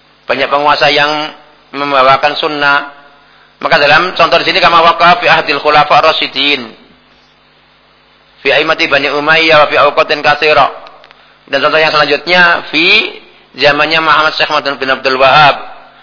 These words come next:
wa Ali Saud. Berarti di sini maksudnya adalah kadang para penguasa pun juga di atas al-haq.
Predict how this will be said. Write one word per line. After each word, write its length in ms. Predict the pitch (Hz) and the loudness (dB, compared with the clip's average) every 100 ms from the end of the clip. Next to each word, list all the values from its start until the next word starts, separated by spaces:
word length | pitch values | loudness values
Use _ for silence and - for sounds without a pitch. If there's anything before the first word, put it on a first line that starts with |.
| _ | _
wa 140 | 127 127 | -2 0
Ali 160 | 143 | 0
Saud. 480 | - 165 170 160 - | 0 0 0 -2 -4
Berarti 320 | - 131 165 | -4 -2 -2
di 40 | 147 | -4
sini 100 | 156 | -2
maksudnya 480 | 160 151 143 165 170 | -2 -4 -4 -2 0
adalah 560 | 147 180 226 - - - | 2 2 0 -8 -18 -4
kadang 240 | 151 196 190 | 0 0 2
para 240 | 190 185 185 | 4 4 2
penguasa 400 | 185 180 185 233 | 2 4 2 2
pun 160 | 233 | 0
juga 240 | 175 180 170 | 0 0 2
di 60 | 151 | 2
atas 240 | 175 190 | 2 2
al-haq. 400 | 156 160 - | 2 0 0